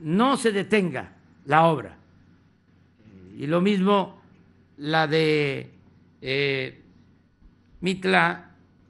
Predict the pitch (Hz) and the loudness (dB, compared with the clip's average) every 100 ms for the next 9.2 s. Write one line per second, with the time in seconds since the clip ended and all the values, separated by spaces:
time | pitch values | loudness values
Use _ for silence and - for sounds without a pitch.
0 | _ - 139 143 135 - - - - - | _ -8 -6 -4 -8 -10 -20 -20 -20 -20
1 | - - - 147 156 147 160 156 175 - | -20 -20 -8 -4 -2 0 -2 0 -2 -4
2 | - _ - _ _ - _ _ _ - | -14 _ -20 _ _ -20 _ _ _ -20
3 | _ _ 160 180 214 170 143 113 87 _ | _ _ -2 2 2 2 -4 -10 -18 _
4 | _ 113 - 190 170 135 - - - _ | _ -8 0 0 0 -10 -20 -20 -20 _
5 | _ - - 135 127 120 - - _ _ | _ -16 -10 -6 -4 -6 -10 -20 _ _
6 | _ _ _ _ _ - 147 190 185 - | _ _ _ _ _ -4 0 0 0 -12
7 | - - - - - - 175 180 123 156 | -20 -20 -20 -20 -20 0 2 2 -2 -4
8 | 143 135 202 180 185 180 131 127 175 185 | -2 -2 -2 0 -2 -2 -6 -2 2 2
9 | 143 | 0